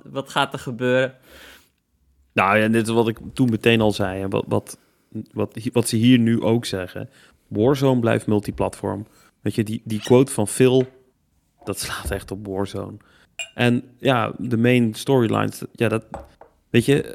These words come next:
Speaker 2: eh, v-, vanaf volgend jaar, eh, zou, zitten ze sowieso day one in, in Game Pass.
Speaker 1: Ja.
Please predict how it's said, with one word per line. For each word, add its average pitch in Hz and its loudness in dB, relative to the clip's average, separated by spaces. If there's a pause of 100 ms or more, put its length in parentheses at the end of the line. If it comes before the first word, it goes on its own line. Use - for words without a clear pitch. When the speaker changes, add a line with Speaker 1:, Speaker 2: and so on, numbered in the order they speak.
(120)
Speaker 2:
eh, 117 0 (240)
v-, - -14 (140)
vanaf - -2
volgend 113 2
jaar, 120 2 (640)
eh, 101 -6
zou, 110 -4
zitten 113 -2
ze 104 -4
sowieso 107 2
day 110 2
one 104 2
in, 104 -2
in 104 -6
Game 117 0
Pass. 113 -6 (200)
Speaker 1:
Ja. 110 -12